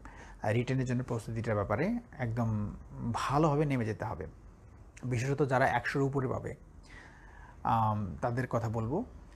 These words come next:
যে একশো উপরে যারা আছে তাদেরকে রীতিমতোভাবে নামতে হবে। সেটা কীরকম? যে এটা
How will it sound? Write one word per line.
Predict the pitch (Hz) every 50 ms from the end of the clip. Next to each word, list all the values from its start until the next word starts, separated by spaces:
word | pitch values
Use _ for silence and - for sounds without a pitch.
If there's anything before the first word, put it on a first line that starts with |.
| - 127
যে | 117 -
একশো | - 117 117 - - 139
উপরে | 135 143 135 127
যারা | 123 120 120 117
আছে | 110 - - 151
তাদেরকে | - 117 117 117 117 - - 123
রীতিমতোভাবে | 120 143 139 175 165 156 147 139 123 120 117 104
নামতে | 104 104 95 - -
হবে। | - - - 185 247 - - - - - - - -
সেটা | - - 123
কীরকম? | - - 139 135 - 202 294 - - - - - - - - - - - - - - - - - - - - - - -
যে | 139 131 131 131 131 - -
এটা | 175 165 180 185 175